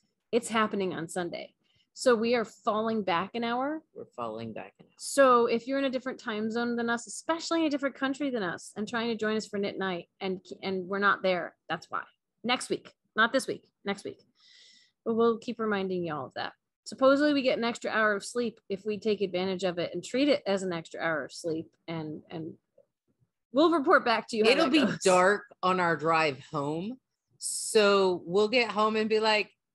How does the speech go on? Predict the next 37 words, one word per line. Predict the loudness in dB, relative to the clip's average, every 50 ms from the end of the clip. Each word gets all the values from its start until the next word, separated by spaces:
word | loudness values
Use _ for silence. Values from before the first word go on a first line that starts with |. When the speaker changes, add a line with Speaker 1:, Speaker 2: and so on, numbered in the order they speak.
| _ _ -4
Speaker 1:
Oh, | -2 2
that's | 4 4 2 2 0 -4 -12 -14
Speaker 2:
"It's | -18 -12 -2 2
dark." | 4 6 6 6 4 2
Speaker 1:
yucky. | 0 -2 -4 -8 -12 -14 -16 -16 -16 -18 -12 -10 -6
That's | -4 -4 -4 -4 -4 -4
yucky, | -4 -4 -4 -6 -10 -14 -12 -10
but | -10 -12 -10 _ -2
I'll | -2 -2 -2
survive. | -2 -6 -6 -6 -6 -6 -6 -10 _ -6
Okay. | -2 -2 -2 -2 -2 -6 -14 -20 -20 -20 -20 _ _ _ _
It | 4 4 4
was | 4 2 2
Speaker 2:
Mm. | 2
Speaker 1:
dark | 2 2 2 0
on | -2 -2
our | -2 -2 -4 -4
drive | -4 -4 -4 -4 -6 -10 _ -2
in | -2 0 0
on | 0 -2 -4 -4
Saturday, | -4 -4 -4 -4 -6 -6 -4 -4 -2
and | -2 -2 -2
that | 0 -2 -2
Speaker 2:
Yes. | -2 -6
Speaker 1:
was | -8 -8
a | -10 -14 _ _ _ _ -4
bummer. | -4 -4 -4 -4 -8 -12 -14 _ _ _ 4
Um, | 6 6 6 6 4 0
Speaker 2:
Yes. | -4 -8 _ _ _ _ _ _ 2
Speaker 1:
okay. | 4 6 6 4 4 2 -2 -10 _ -12 -4 0
Uh, | 2 4 4 4 4 2 2 0 -6 -14 _ _ _ _ _ _ _ _ _ _ _ _ _
Thurs-, | 4 4 4 4 0 -4
f-, | -8 -12 -6 -4
f-, | -4 -4 -4 0 0 2 2 2 0 0
f-, | -2 -2 -4 -6 -4
Thursday. | -2 -2 0 -2 -2 -4 -6 -8 -6 -6
Speaker 2:
Thursday. | -4 -4 -4 0 0 0 0 0 -2 -8 -12 -12 -14 -16